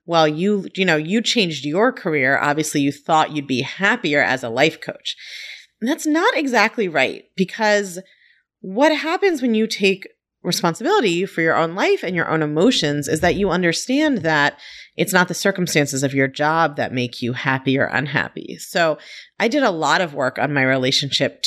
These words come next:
to my job as an academic and to my academic career.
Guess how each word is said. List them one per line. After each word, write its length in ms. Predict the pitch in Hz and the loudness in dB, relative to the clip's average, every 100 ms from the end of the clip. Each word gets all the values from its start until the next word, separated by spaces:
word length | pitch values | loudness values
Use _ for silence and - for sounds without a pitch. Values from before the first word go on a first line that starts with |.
| - | 0
to 280 | 147 135 | 2 2
my 240 | 143 127 131 | 2 2 0
job 540 | 131 147 196 320 262 - | -2 0 0 0 0 -2
as 480 | 135 127 120 135 - - | 0 0 0 -4 -8 -4
an 80 | |
academic 720 | 131 131 139 190 214 202 202 - | -2 0 -2 -2 0 0 -2 -2
and 340 | 143 135 147 - | 0 0 -4 -4
to 360 | - 139 139 135 - - - _ _ | 0 0 0 -2 -6 -20 -20 _ _
my 520 | 143 139 131 131 131 - | -2 2 2 2 -2 -6
academic 420 | 147 151 151 165 | -6 2 2 2
career. 640 | - 156 220 233 220 226 | -4 -4 0 2 0 -2